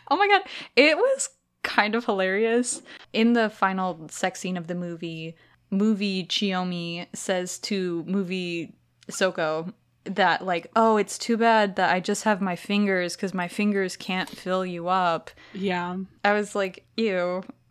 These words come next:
Speaker 2: Well,
Speaker 1: But
Speaker 2: let-,
Speaker 1: also,
Speaker 2: she says
Speaker 1: what
Speaker 2: that
Speaker 1: the
Speaker 2: in the
Speaker 1: fuck?
Speaker 2: manga too, right?
Speaker 1: I know, but also,
Speaker 2: Um,
Speaker 1: what? <laughs> I guess 'cause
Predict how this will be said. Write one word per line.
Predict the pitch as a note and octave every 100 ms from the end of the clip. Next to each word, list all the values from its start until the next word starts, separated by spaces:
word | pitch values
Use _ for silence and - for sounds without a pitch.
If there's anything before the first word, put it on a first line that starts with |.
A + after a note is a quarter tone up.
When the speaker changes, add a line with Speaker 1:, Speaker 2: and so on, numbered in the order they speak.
| -
Speaker 2:
Well, | B3 B3
Speaker 1:
But | G#3+
Speaker 2:
let-, | B3
Speaker 1:
also, | A#3 A#3+ A3+
Speaker 2:
she | D4
says | C4+ D4+ D4+
Speaker 1:
what |
Speaker 2:
that | C#4+ G#3
Speaker 1:
the |
Speaker 2:
in | A3
the | A#3
Speaker 1:
fuck? | G3
Speaker 2:
manga | F#3+ A#3+ G3+ F3
too, | - A3+ A3+ F#3
right? | F3+ F#3 F#3 G#3
Speaker 1:
I | B3+ D#4+
know, | F4+ F#4+
but | D#4
also, | - - G#3
Speaker 2:
Um, | G#3 G#3 G#3 - _ _
Speaker 1:
what? | A#3+ C4+ G#4 - - B3 -
<laughs> | A#3+ - _
I | C4
guess | C4 -
'cause | - G4+ -